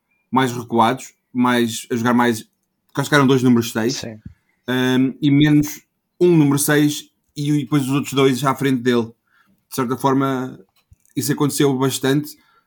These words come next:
Speaker 1: se bem que há momentos do jogo em que a coisa varia, et cetera, mas eu achei que eles estiva-, estavam os dois bastante recuados. E se calhar por aí concordaria contigo até em relação à ausência do Dias, que ele geralmente é,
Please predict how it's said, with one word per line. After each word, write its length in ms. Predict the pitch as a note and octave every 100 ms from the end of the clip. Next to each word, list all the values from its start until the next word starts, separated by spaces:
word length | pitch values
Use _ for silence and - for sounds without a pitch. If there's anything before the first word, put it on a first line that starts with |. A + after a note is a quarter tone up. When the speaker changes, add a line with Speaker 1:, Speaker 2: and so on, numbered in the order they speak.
| _ -
Speaker 1:
se 140 | C3
bem 100 | C#3+
que 80 | C3+
há 60 |
momentos 240 | C#3 C#3+ B2
do 80 | B2
jogo 160 | C#3
em 60 | B2+
que 80 | A2+
a 40 |
coisa 240 | B2 A#2
varia, 440 | A#2 A#2+ B2+ C#3+ C3+
et 100 | A#2
cetera, 420 | C#3 C#3+ C#3+ - - _
mas 560 | C3 C3 C3 A#2 - - _ _ _ _ _ _ -
eu 100 | C#3
achei 220 | C#3 D#3
que 80 | D#3+
eles 100 | C#3+
estiva-, 320 | - D3 C#3+
estavam 300 | - D3 D3
os 100 | C#3
dois 180 | D3 C3
bastante 360 | C3+ C#3 C#3
recuados. 600 | B2+ - B2+ A#2 A2+ - _ _ _ _
E 80 | C3+
se 80 | B2+
calhar 320 | D3+ D3+ C3+ - _ _ _ -
por 100 | C#3+
aí 320 | C3+ D3 C#3+ _
concordaria 520 | D3 C3 C#3 C3 C#3
contigo 420 | C3+ B2+ C3 C3 C3
até 400 | C3 C3 C3 A#2+ G#2
em 40 |
relação 260 | B2+ B2+ B2+
à 60 | B2
ausência 280 | B2 A#2+ B2
do 100 | A2+
Dias, 300 | A#2 C3 - _ _ -
que 60 | -
ele 120 | C3
geralmente 420 | B2+ B2 C3 B2
é, 360 | C3+ C3 A#2